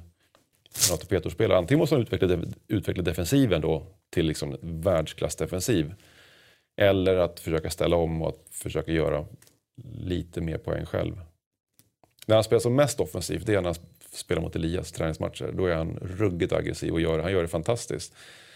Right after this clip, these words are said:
Så jag tror också att det kommer, det kommer, för det finns där. Det, samma, det måste bara bli en vana att,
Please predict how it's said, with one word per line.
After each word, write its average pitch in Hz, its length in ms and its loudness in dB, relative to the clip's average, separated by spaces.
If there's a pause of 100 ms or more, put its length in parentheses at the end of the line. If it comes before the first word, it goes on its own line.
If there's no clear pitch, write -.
(180)
Så - 120 2
jag 110 140 8
tror 127 120 8
också 110 120 0
att - 20 -8
det 110 60 2
kommer, 107 200 -2
det 110 80 0
kommer, 110 140 0
för 120 140 0
det 110 60 2
finns 110 340 0
där. 78 200 2
Det, - 380 -4
samma, 98 180 0
det 92 100 0
måste 101 220 -2
bara 101 120 4
bli 95 120 2
en 95 80 0
vana 92 400 4
att, - 320 -8